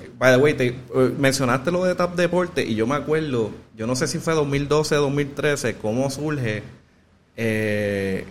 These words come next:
que ustedes terminan en la radio veinte, veinticuatro horas deporte,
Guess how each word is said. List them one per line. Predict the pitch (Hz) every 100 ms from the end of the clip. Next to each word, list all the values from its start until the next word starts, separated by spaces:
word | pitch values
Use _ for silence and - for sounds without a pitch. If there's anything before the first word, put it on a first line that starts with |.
| - -
que | 123
ustedes | 104 107 107
terminan | 127 127 139 139
en | 143
la | 139
radio | 127 143 147 123
veinte, | 110 95 82
veinticuatro | 107 110 110 110 107 117 135
horas | 156 151
deporte, | 117 107 110 - 90